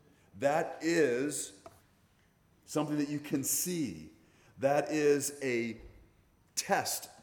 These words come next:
if you would, of my genuine conversion to Jesus Christ. It is the evidence that I am the disciple of Jesus. If I don't love Sean, then you have the right to doubt that I truly love Christ.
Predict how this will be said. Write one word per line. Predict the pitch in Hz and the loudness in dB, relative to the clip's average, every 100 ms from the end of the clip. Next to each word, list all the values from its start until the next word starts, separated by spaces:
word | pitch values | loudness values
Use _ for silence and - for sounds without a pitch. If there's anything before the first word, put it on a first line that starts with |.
| - | -20
if | - 120 | -10 -6
you | 110 | -4
would, | 104 87 73 - - _ _ _ _ _ _ - | -4 -6 -8 -16 -20 _ _ _ _ _ _ -12
of | 98 | -6
my | 117 117 | -4 -4
genuine | 104 123 135 139 131 127 | -4 -4 -2 -2 -2 -6
conversion | 127 113 107 127 131 98 82 82 _ _ _ | -8 -10 -6 -4 -4 -6 -14 -18 _ _ _
to | 101 | -10
Jesus | 92 110 98 - | -8 -8 -8 -12
Christ. | - 104 85 - - - - - | -10 -10 -10 -14 -20 -20 -20 -8
It | - 151 | -2 0
is | 139 | 0
the | 147 - | -2 0
evidence | 156 175 175 143 - | 0 2 2 0 -2
that | 139 123 | -4 -2
I | 135 | -2
am | 139 127 | -2 -2
the | 120 | -6
disciple | 113 123 - 185 180 196 135 135 | -6 -6 -2 2 2 2 0 -2
of | 135 | -4
Jesus. | 110 139 120 87 - - - _ _ _ _ _ _ - - | -4 -2 -4 -8 -16 -20 -20 _ _ _ _ _ _ -20 -10
If | 110 131 | -6 -2
I | 143 147 170 180 | 0 4 4 2
don't | 139 165 165 165 131 135 | 4 4 4 2 -2 2
love | 156 165 160 151 - - | 4 4 4 2 -4 -12
Sean, | - - 196 190 156 92 78 - - - _ _ _ _ _ _ _ _ _ _ _ - - _ _ _ _ _ _ _ _ _ _ _ _ _ _ _ _ _ _ _ _ | -6 4 6 6 2 -2 -8 -16 -20 -20 _ _ _ _ _ _ _ _ _ _ _ -20 -20 _ _ _ _ _ _ _ _ _ _ _ _ _ _ _ _ _ _ _ _
then | 135 | -4
you | 147 | -2
have | 139 139 | -2 -2
the | 139 | 0
right | 143 143 | 0 -2
to | 143 | -6
doubt | 101 165 151 156 - | -4 2 2 2 -2
that | 127 | -4
I | 123 | -4
truly | - 151 143 | -4 -4 -2
love | 131 127 | -2 -4
Christ. | - 143 131 92 - | -8 -8 -8 -12 -16